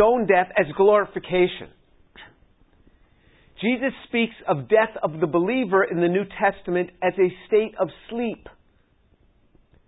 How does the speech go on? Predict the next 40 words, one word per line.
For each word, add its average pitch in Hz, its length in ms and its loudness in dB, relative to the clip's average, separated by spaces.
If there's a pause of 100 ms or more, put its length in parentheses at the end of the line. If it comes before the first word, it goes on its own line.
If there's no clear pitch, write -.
(180)
He 190 120 0
never 196 320 2
speaks - 460 -8
of 185 160 2
it 185 240 0
as 175 240 2 (320)
death 208 340 4 (720)
unless 202 380 2
he's 202 120 -4 (160)
trying 202 280 2
to 170 60 -2
get 190 360 0
through 240 220 2
to 233 80 4
people. 175 480 -4 (320)
He 175 200 -10
said, 185 300 2 (160)
y-, 156 280 -2
you 156 160 -2
know, 151 100 0
"Lazarus 175 560 2
is 110 100 -16
asleep." 254 720 -2
They 135 200 -4
said, 147 100 -6
"If - 60 -14
he's 127 180 -10
asleep, 220 400 -4
he'll 151 140 -2
wake 147 260 -2
up." 214 240 2
And 165 80 -4
he 160 140 -6
said, 151 160 -8
"Look, 180 240 -4
guys, 139 280 -2
he's 131 280 -14
dead." 127 420 -6 (1200)
But 196 140 0
he 190 160 -4